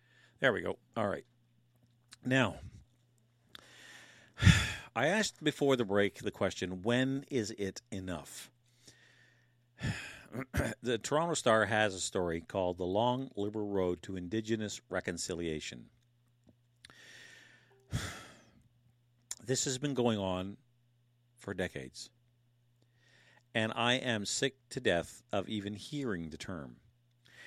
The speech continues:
And the reason is not because I have anything against Natives or I think that it's all made up and none, nothing bad ever happened.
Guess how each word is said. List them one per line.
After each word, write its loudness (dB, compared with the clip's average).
And -6
the -2
reason 2
is 4
not 4
because 4
I 6
have 2
anything 0
against -2
Natives 4
or 4
I 2
think -2
that 4
it's -6
all 2
made -2
up 2
and -4
none, -6
nothing -4
bad 4
ever -4
happened. 2